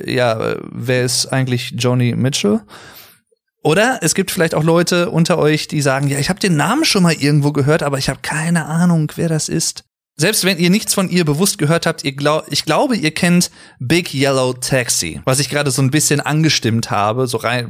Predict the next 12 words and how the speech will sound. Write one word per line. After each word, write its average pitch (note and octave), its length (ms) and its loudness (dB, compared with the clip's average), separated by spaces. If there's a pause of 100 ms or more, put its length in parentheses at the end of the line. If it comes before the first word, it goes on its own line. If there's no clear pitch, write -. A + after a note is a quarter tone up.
(120)
ein B2+ 120 -6
bisschen D3 220 0
frei, F#2+ 480 -2 (180)
ne? C3 280 2 (500)
Ein C#3 100 2
Song D3+ 420 2
über B2 340 0
Umweltschutz, D#3 840 2
über B2+ 480 2
die B2 140 0
Kritik B2+ 680 -2
des A#2 220 -2